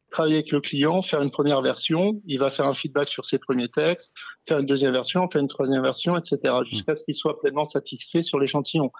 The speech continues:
Speaker 2: Mm.
Speaker 1: Et après, on passe à l'échelle.
Speaker 2: Bien sûr, et puis le moteur, j'imagine qu'il s'auto-alimente, qu'il devient de plus en plus intelligent
Speaker 1: Et
Speaker 2: et que, par définition, il finit par, euh, euh, une fois que vous lui ab-, apportez deux, trois petites corrections, il finit par les intégrer et donc, euh, ensuite faire des contenus,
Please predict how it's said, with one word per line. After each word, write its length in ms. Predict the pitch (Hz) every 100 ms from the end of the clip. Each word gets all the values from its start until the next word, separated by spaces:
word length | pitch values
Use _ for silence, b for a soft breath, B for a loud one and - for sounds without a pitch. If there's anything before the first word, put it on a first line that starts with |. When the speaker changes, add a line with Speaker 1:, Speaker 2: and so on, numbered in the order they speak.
| B
Speaker 2:
Mm. 60 | - 156
Speaker 1:
Et 80 |
après, 240 | 135 127 190
on 120 | 175
passe 260 | 165 151 160
à 20 |
l'échelle. 440 | 156 151 165 127 - -
Speaker 2:
Bien 160 | 123 139
sûr, 340 | 127 165 135
et 60 | 113
puis 140 | 131
le 80 | 127
moteur, 280 | 127 123 151
j'imagine 520 | 120 120 113 143 131
qu'il 480 | - 120 110 110 107
s'auto-alimente, 880 | - 139 135 135 135 139 160 165 156
qu'il 140 | 127
devient 200 | 123 123
de 60 | 120
plus 200 | 117 123
en 80 | 127
plus 180 | 131
intelligent 640 | 120 117 123 123 110 165 131
Speaker 1:
Et 40 |
Speaker 2:
et 20 |
que, 160 | 101 120
par 200 | 107 107
définition, 500 | 117 - 117 110 170
il 60 | 147
finit 240 | - 123
par, 300 | 123 110 98
euh, 160 | 101 98 B B B
euh, 80 | 107 -
une 160 | 147 147
fois 180 | 180
que 100 | 160
vous 140 | 156 135
lui 160 | 139
ab-, 180 | 135 127
apportez 380 | 135 123 135 139
deux, 160 | 117 156
trois 160 | -
petites 220 | 135 151 151
corrections, 420 | 139 131 - 180
il 60 |
finit 240 | 165 123 135
par 120 | 127
les 140 | 120
intégrer 460 | 117 117 120 143 170
et 100 | 135
donc, 280 | 123 139 135
euh, 120 | 120 113
ensuite 420 | 123 - 160 135 -
faire 300 | 107 - 139
des 140 | 120
contenus, 560 | - 127 120 120 160